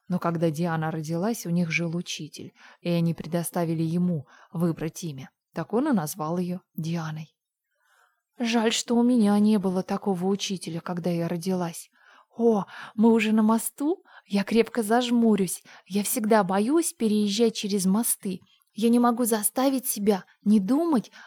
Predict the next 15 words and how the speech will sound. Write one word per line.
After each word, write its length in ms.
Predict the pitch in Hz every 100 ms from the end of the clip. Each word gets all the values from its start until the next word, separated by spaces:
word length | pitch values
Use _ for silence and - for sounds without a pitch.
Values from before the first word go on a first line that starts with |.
| -
что, 240 | - 190
возможно, 720 | 175 170 - 202 294 285 214 - - -
когда 320 | 202 208 226
мы 120 | 202
доедем 540 | 175 214 240 220 196 185
до 100 | 202
середины, 680 | - 214 220 220 339 285 -
он 180 | 202 190
сложится, 720 | - 226 269 320 262 247 220
как 200 | 220 -
складной 540 | - - 226 247 254
нож, 340 | 247 247 220 - -
и 140 | 269
прищемит 880 | - 262 254 - - - 214 196 -
нас. 300 | 175 185